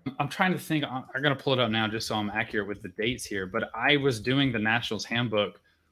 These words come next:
when Soto was still a prospect, and this was back when Victor Robles was the number one prospect in the system.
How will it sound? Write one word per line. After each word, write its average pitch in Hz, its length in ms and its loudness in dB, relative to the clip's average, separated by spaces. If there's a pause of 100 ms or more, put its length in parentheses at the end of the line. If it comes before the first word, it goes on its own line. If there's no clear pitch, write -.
when 131 220 0
Soto 143 260 4
was 117 220 0
still 113 160 -2
a - 20 -4
prospect, 110 640 -2
and 104 100 -4
this 127 160 -2
was 110 220 0
back 113 300 2
when 107 100 0
Victor 101 240 -2
Robles 117 480 2
was 120 140 -4
the 123 60 0
number 117 200 2
one 110 120 0
prospect 110 480 0
in 113 40 -2
the 107 80 -2
system. 104 580 -2